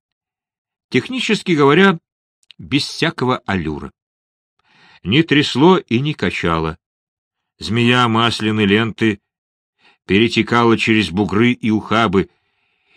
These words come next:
и через несколько минут абсолютно ровной езды Джон Том решился выпустить лук у седла. Расслабившись, он с удовольствием принялся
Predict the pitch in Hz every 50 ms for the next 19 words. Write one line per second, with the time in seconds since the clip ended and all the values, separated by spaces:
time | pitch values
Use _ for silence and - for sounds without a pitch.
0 | _ _ _ 113 113 104 - 123 127 135 123 92 110 131 151 151 - - 147 127
1 | - 117 117 123 143 170 170 165 - - _ _ _ _ _ _ 117 117 - -
2 | - - 120 135 170 175 175 - 131 135 135 131 - - - - 95 113 123 113
3 | 104 92 87 85 82 90 85 85 131 190 107 98 196 _ _ _ _ _ _ _
4 | _ _ _ - - - - - - 90 101 156 185 180 175 - - 190 190 180
5 | 165 - _ _ - _ - 87 101 110 - - 180 175 - - - 160 147 -
6 | 123 101 147 180 175 - 165 147 - - - 139 - - - - - - 95 95
7 | 104 123 117 - 110 101 - - 101 82 87 78 76 69 - _ _ _ _ _
8 | _ _ _ _ _ _ _ _ _ _ _ _ _ _ _ _ _ _ _ -
9 | 101 107 135 - - - 156 156 147 127 135 120 - - 131 - - - - _
10 | _ _ _ _ _ _ _ _ _ _ _ _ _ _ - 107 117 113 - -
11 | 123 107 113 110 117 127 127 120 - - - 120 117 110 92 - 98 107 107 104
12 | 92 - - 117 120 120 107